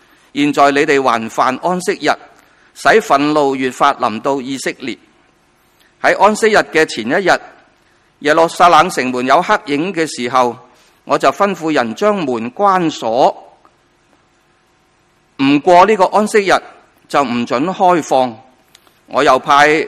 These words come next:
我幾個僕人管理城門，免得有人喺安息日擔啲乜嘢擔子進城。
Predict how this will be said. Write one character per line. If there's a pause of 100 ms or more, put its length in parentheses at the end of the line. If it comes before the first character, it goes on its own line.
我
幾
個
僕
人 (140)
管
理
城 (140)
門， (460)
免
得
有
人
喺
安
息
日 (200)
擔
啲
乜
嘢
擔
子
進
城。